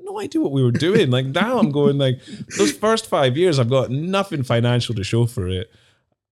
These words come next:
But I was in my mid-twenties and I was just like, "Yeah, I wanna go to Thailand and take photos of t-shirts. That sounds amazing." And, and you know what? It was amazing. I would, I wouldn't give up any of that, but it was just like, um, it was just wild. It was just like,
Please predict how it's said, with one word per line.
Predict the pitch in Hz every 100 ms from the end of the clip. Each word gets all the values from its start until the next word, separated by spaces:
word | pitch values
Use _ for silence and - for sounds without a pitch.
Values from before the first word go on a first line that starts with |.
| -
But | 156
I | 147
was | 151 151
in |
my | 160 139
mid-twenties | 135 123 123 131 151 156
and | 135
I | 117
was | 113
just | 107 -
like, | 101 95
"Yeah, | 90 92 135
I | 170
wanna | 123 110
go | 98
to | 95
Thailand | - 104 101 101
and | 98
take | 98 -
photos | 110 107 104
of | 98 95
t-shirts. | 110 110 143 143
That | 156 165
sounds | 110 104
amazing." | 113 143 170 156 104 101 107
And, | 131 156
and | 190
you | 202
know | 202
what? | 165 151
It | 143
was | 147 139
amazing. | 135 117 110
I | 110
would, | 113 113
I | 117
wouldn't | 127 139
give | 123 117
up | 113
any | 107 120 120
of | 113
that, | 98 -
but | 104
it |
was | 104 110
just | - 120 -
like, | 117 107 104 95 - _ _ _ _ _ 101
um, | 98 95 92 90 85 - _ _ _
it | - 110
was | 117
just | 123
wild. | 95 107 117 101
It |
was | 92 95
just | 107 -
like, | 98 95 90 90